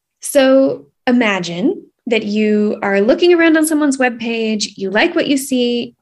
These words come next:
you're pretty intrigued. So you click their subscribe to my newsletter button, and then you go check your email,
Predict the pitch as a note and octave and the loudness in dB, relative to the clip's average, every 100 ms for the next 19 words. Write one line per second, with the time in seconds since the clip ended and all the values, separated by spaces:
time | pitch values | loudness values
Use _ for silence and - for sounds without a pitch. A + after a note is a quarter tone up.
0 | _ - F3 F3+ - E4+ E4+ D#4 - C4 | _ -10 -10 -10 -2 0 2 0 0 -2
1 | B3+ A3+ A3 - - _ - G#3+ A3 A3 | -2 -4 -12 -20 -20 _ -4 -2 -2 -2
2 | C#4 C4+ - A#3 A3+ A3+ A3 A3 - G#3 | 0 0 -2 -2 0 -2 -2 -4 -6 -6
3 | - G3 G3 F#3+ F3 G3 A3 G#3+ G#3 G3+ | -4 -4 -4 -6 -4 -2 -2 -2 -2 -2
4 | G3+ G3+ G3 G3 G3 _ _ A#3+ A3+ A3 | -4 -2 -4 -4 -8 _ _ -4 -2 0
5 | G#3+ G#3+ G#3 _ _ _ _ _ A3 G#3+ | 0 -2 -6 _ _ _ _ _ 0 0
6 | G3+ G3 G3 F#3 G3 - D#4 C#4+ C4+ C4+ | 0 -2 -4 -4 -4 2 4 4 4 4
7 | C4 C4+ - | 2 0 -6